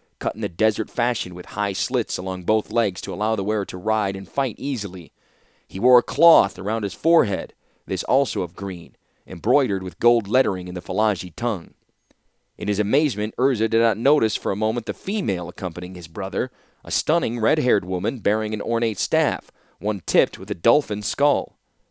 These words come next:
Mishra halted next to the Kadir's litter, as if listening to last-minute instructions. His eyes flickered across the assembled group and stopped, and they reached Urza.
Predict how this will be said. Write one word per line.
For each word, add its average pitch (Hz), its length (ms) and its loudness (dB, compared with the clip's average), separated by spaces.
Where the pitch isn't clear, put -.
Mishra 113 260 2
halted 123 460 0
next 110 240 -4
to 104 80 -4
the 92 60 -8
Kadir's 104 440 -4
litter, 120 340 2
as 85 160 -10
if 95 140 -4
listening 92 420 2
to 92 120 -6
last-minute 101 560 -4
instructions. 101 760 -6
His 95 180 -2
eyes 123 220 0
flickered 147 340 -2
across 131 360 -2
the 120 120 -4
assembled 110 440 -4
group 143 240 -2
and 101 120 -8
stopped, - 520 2
and - 100 -12
they 101 80 -4
reached 117 300 -6
Urza. 95 460 -2